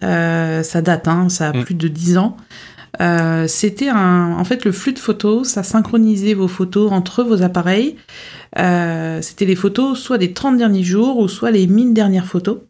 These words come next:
Speaker 1: que vous aviez prises et qui étaient synchronisées entre vos appareils. Donc Apple va fermer ce service le vingt-six juillet. La synchro s'est arrêtée déjà, il me semble, le vingt-six juin. Donc si vous avez encore, euh, des photos dans, dans ce,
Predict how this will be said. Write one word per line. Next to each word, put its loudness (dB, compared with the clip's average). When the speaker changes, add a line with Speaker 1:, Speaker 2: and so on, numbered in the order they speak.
Speaker 1:
que -4
vous -4
aviez -4
prises -6
et 0
qui 0
étaient 0
synchronisées 2
entre 0
vos 2
appareils. -2
Donc 0
Apple 0
va 0
fermer 2
ce -2
service 0
le 2
vingt-six 0
juillet. 0
La 0
synchro -2
s'est 0
arrêtée 2
déjà, 0
il 0
me 0
semble, -2
le -2
vingt-six 0
juin. 0
Donc 2
si 0
vous 0
avez 2
encore, 0
euh, 0
des 2
photos 2
dans, 2
dans -2
ce, -10